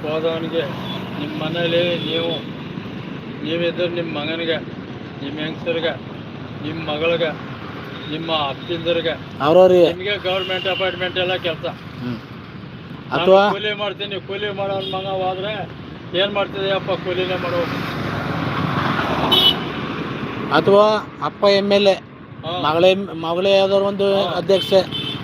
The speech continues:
Speaker 2: ಮಗ ಯಾವ್ದಕ್ಕಾದ್ರು ಒಂದು ಅಧ್ಯಕ್ಷೆ.
Speaker 1: ಹಾ.
Speaker 2: ಹಾ?
Speaker 1: ಅವ್ರಿಗೆ ಸಹ
Speaker 2: ಅವ್ರವ್ರಿಗೆ, ಅವ್ರವ್ರಿಗೆ.
Speaker 1: ಅವ್ರವ್ರಿಗೆ.
Speaker 2: ಕನಿಷ್ಠ ಈ ಪರೀಕ್ಷೆ ಬರೀತಾರಲ್ಲ, ಆ ಥರ ಬರೀಸ್ಬಿಟ್ಟು ಆಮೇಲೆ ಎಲೆಕ್ಷನ್ ನಿಲ್ಲಿಸ್ಬೇಕು.
Speaker 1: ಹಾ.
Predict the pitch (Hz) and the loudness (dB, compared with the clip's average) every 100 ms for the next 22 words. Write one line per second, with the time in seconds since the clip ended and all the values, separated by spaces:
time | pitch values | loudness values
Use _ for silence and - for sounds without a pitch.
0 | - 143 165 190 196 196 202 196 202 196 | 2 4 6 6 6 4 4 4 2 0
1 | 185 196 190 196 190 - - - - - | 2 0 2 2 0 -2 -10 -8 -8 -6
2 | - - - 143 175 240 - - 151 202 | -4 -4 -4 0 2 4 2 -2 0 2
3 | 214 226 214 220 139 180 220 233 233 214 | 2 2 2 4 6 6 6 6 6 6
4 | 190 208 214 208 180 - - 170 165 - | 6 6 6 6 4 0 -10 -8 -8 -10
5 | - - - - - - - - - - | -14 -14 -14 -14 -14 -14 -14 -12 -12 0
6 | 185 226 220 240 208 220 240 - - 170 | 6 6 6 6 6 6 6 4 0 2
7 | 175 165 160 208 226 233 220 220 214 226 | 4 4 6 6 8 6 6 6 6 6
8 | 220 214 208 185 196 - 220 208 190 202 | 6 6 6 6 6 4 2 4 4 4
9 | 196 202 202 196 190 180 185 190 165 151 | 6 6 6 2 2 2 2 2 0 -2
10 | 147 | -2